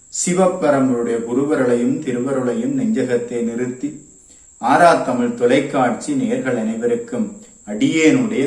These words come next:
பணிவென்பான வணக்கத்தினை தெரிவித்துக் கொள்ளுகிறேன். சைவ சமயத்தினுடைய மங்களச் சடங்குகள் தொடர் சொற்பொழிவினுடைய வரிசையிலே, இன்றைய இந்த நற்பொழுதிலே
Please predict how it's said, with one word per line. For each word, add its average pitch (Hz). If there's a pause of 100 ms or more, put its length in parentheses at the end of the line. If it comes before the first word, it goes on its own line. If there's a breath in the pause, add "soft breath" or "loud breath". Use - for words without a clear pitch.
பணிவென்பான 113
வணக்கத்தினை 107 (120)
தெரிவித்துக் 101
கொள்ளுகிறேன். - (960 loud breath)
சைவ 165 (180)
சமயத்தினுடைய 139 (140)
மங்களச் 160
சடங்குகள் 127 (200)
தொடர் 117
சொற்பொழிவினுடைய 127 (400)
வரிசையிலே, 117 (800 loud breath)
இன்றைய 139
இந்த 120
நற்பொழுதிலே 123